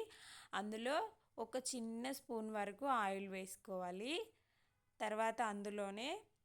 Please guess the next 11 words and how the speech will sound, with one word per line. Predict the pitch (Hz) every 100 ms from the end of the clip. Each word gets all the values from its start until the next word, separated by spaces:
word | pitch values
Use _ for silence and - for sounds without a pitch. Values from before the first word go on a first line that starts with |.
| _ _ _ 220
ఒక | 220 220
కప్పు | 220 208 - 226
మినపప్పు | 208 202 202 214 208 - 196
వేసుకొని, | 196 190 - 196 226 302
మినపప్పు | 247 214 202 226 214 214 220
కొంచెం | 202 208 247 233
కలర్ | 214 202 196 202
మారిన | 196 190 190 185
తర్వాత | 190 190 190 - 294 254
ధనియాలు | 214 190 196 190 190 202
కూడా | 196